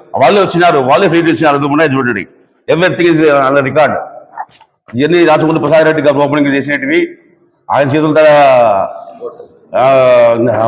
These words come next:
number of events ఓపెన్ అయింది, everything ఉన్నాయి దీంట్లో. కాబట్టి దయచేసి ఈ క్లబ్ను ఆసరా చేసుకొని మీ రాజకీయ ప్రయత్నం దీని మీద బుద్ధ తెల్లాకండి.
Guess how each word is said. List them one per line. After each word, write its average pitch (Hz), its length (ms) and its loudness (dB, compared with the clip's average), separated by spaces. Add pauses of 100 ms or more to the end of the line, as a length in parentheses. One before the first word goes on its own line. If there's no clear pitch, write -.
(1500)
number 143 320 0
of 139 60 0
events 147 320 0
ఓపెన్ 151 180 0
అయింది, 151 640 -2 (100)
everything 180 460 0
ఉన్నాయి 165 200 2
దీంట్లో. 127 300 -2 (1800)
కాబట్టి 160 220 2
దయచేసి 165 520 0 (640)
ఈ 127 80 -2
క్లబ్ను 156 340 -2
ఆసరా 165 280 2
చేసుకొని 156 380 0
మీ 151 160 0
రాజకీయ 156 280 0
ప్రయత్నం 151 400 -2
దీని 143 300 -4
మీద 151 100 -2
బుద్ధ 143 260 -4
తెల్లాకండి. 127 400 -2